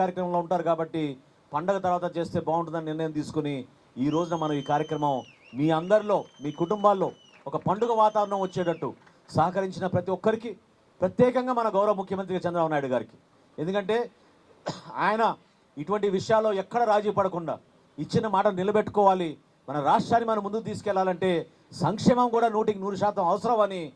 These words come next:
మనస్ఫూర్తిగా నమ్మే వ్యక్తి. So అభివృద్ధితో పాటు సంక్షేమం, వీటన్నిటిని కూడా మనం మన ఏలూరు జిల్లాని నేను పర్సనల్గా ఛాలెంజ్ తీసుకున్నాను. ఈరోజు మనం ఉన్న రాష్ట్రంలో అనేక జిల్లాల్లో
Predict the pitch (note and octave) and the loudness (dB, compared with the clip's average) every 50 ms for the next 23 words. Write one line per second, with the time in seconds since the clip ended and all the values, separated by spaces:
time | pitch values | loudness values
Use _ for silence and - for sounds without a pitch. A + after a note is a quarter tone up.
0 | _ _ _ _ _ - - G3 G#3 - - A3 C4 C4 C4 B3 A#3 G3+ F#3 F3+ | _ _ _ _ _ -4 -4 -4 -4 -6 -6 -4 -4 -2 -2 -2 -2 -2 -2 -2
1 | F#3 E3+ D#3 E3 E3 - D#3+ C3 - - - _ _ _ _ _ _ _ _ - | 0 0 0 -2 -2 -4 -6 -8 -8 -10 -16 _ _ _ _ _ _ _ _ 0
2 | - C#3+ C3 C3 F3+ A3+ - A3+ A3+ - A3 - G#3 G#3+ A#3 A#3 C4 B3 - - | 2 4 4 4 4 2 2 0 -6 -6 -4 0 2 2 2 2 0 -2 -4 -8
3 | _ _ _ - - F3+ F#3+ F3 F#3 A3 G3+ F#3 C#3+ B2+ - _ _ _ _ _ | _ _ _ -6 -4 -4 -4 -2 -2 -2 0 0 -2 -4 -8 _ _ _ _ _
4 | _ _ _ _ - D3+ F3+ F3+ E3+ G3+ A#3 C4 C4 B3 B3+ A#3 A3+ A3+ A3 G3+ | _ _ _ _ 0 2 2 2 0 -2 -2 -4 -4 -2 0 2 4 6 6 6
5 | G3+ G3+ G3 F#3 F3 F3 F3 E3+ D#3 F3 A3 B3+ C4 G#3+ G3 G#3 G3 F3+ E3 C3 | 4 4 2 2 0 -2 -4 -2 -2 0 2 2 2 2 0 2 2 2 2 0
6 | G2+ - _ _ _ _ _ _ _ - A#2 D3+ G3 G#3 G#3 G3 F#3+ - F#3+ G#3+ | -4 -14 _ _ _ _ _ _ _ -4 -2 0 0 2 0 0 0 0 0 0
7 | - B3 B3 B3 B3 A#3+ A#3+ G3+ G3+ G#3+ G#3 G3 F#3 F#3 D#3+ - - E3+ D#3+ C#3+ | 0 -2 0 0 0 0 2 2 2 2 0 0 -4 -6 -6 -6 -4 -4 -4 -4
8 | A2+ - - _ _ _ _ _ _ _ - D3 F3 F3+ G3+ A3+ A3+ A3+ A3 G#3+ | -4 -6 -10 _ _ _ _ _ _ _ 0 2 4 4 4 2 2 0 0 0
9 | G#3 G3 G3 G3 G3+ G#3 G3+ F3+ D#3+ - _ _ _ - B2+ D3+ G3 G3+ G3+ G#3+ | 0 0 0 0 0 0 0 0 -2 -6 _ _ _ -4 0 0 0 0 0 -4
10 | G#3 G#3 G#3 G3 F#3 F#3+ A3+ A3+ A3+ G#3+ F#3 G#3 G3+ G#3+ G#3+ A3 A3 A#3 B3+ | -4 -2 0 0 0 0 -2 -2 -2 0 0 0 2 4 4 4 4 2 0